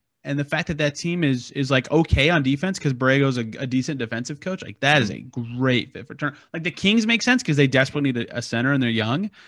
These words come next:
Speaker 1: but they
Speaker 2: Mm-hmm.
Speaker 1: don't play in a way that I think would be awesome for Turner. Whereas the,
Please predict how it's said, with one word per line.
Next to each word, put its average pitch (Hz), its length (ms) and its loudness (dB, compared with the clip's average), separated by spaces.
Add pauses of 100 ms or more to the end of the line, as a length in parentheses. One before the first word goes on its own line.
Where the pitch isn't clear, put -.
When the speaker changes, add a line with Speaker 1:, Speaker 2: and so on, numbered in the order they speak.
(200)
Speaker 1:
but 147 140 0
they 160 80 4
Speaker 2:
Mm-hmm. 185 100 6
Speaker 1:
don't 180 220 4 (180)
play 175 600 6
in 151 60 6
a 147 60 6
way 143 260 6
that 135 160 2
I 127 120 2
think 127 200 0
would 123 100 -2
be 123 100 0
awesome 127 440 0
for 180 160 -2
Turner. 196 420 2 (220)
Whereas 135 340 6
the, 131 140 0